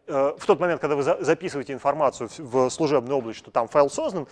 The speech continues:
и туда что-то записано, не дурно, чтобы на диске это лежало. А то вы нажмёте «Reset», у вас будет тут написано, что файл есть, а тут ничего не будет, будет мусор. Вот. Так вот, единственная ситуация, когда, э, с-, э, скажем, создание или удаление множества файлов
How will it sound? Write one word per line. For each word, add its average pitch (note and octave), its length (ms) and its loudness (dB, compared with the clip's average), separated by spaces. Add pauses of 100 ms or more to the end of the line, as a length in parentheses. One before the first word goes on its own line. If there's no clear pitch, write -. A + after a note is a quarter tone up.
(320)
и F3+ 100 -2
туда E3+ 200 4
что-то C#3+ 200 -4
записано, C#3+ 480 -2 (140)
не E3 100 0
дурно, G#3+ 300 0
чтобы C3 200 -6
на C#3+ 80 0
диске D#3+ 280 -6
это C#3+ 140 -8
лежало. A#2 440 -4
А - 40 -16
то E3+ 120 -2
вы F3 60 -2
нажмёте F#3 360 -2
«Reset», B2+ 320 -8
у B2 40 -6
вас C3+ 140 2
будет C#3+ 240 -2
тут - 140 -8
написано, A#2 680 -10
что - 160 -14
файл D#3 220 -2
есть, C4 280 -10
а C3 100 -4
тут F3+ 140 -8
ничего D#3 240 -10
не C3 100 -10
будет, G#2 220 -12
будет - 200 -14
мусор. G#2 220 -20 (920)
Вот. D3 280 4 (520)
Так F3+ 160 2
вот, - 380 6
единственная F#3 520 4
ситуация, D3 420 6
когда, C#3+ 640 6
э, C3 760 4
с-, - 120 -10
э, D3 460 -2
скажем, B2+ 300 4
создание C#3+ 600 4
или D#3 140 0
удаление D3 480 4
множества C3+ 400 -2
файлов A#2+ 380 0